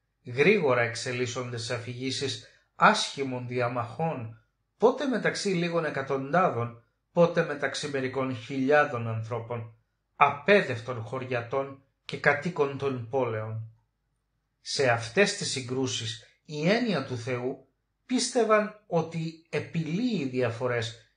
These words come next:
και καθορίζει αποτελέσματα σε μια τοπική κλίμακα. Αυτές οι άσχημες διαμάχες,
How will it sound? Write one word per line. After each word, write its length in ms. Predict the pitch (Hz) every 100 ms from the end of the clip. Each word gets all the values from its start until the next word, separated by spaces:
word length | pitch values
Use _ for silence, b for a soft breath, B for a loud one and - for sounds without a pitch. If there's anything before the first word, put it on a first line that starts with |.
| _
και 140 | -
καθορίζει 600 | 156 151 - 151 151 151
αποτελέσματα 800 | 156 135 143 147 180 165 123 113
σε 160 | 113 127
μια 260 | 123 120 113
τοπική 460 | 117 117 - 117
κλίμακα. 760 | 131 131 123 113 117 113 - _ _ _ _ _ _ _ _ _ _
Αυτές 600 | - 139 - 151 - -
οι 200 | - 147
άσχημες 640 | 156 190 - - 135 120 117
διαμάχες, 800 | 117 113 120 127 113 110 - _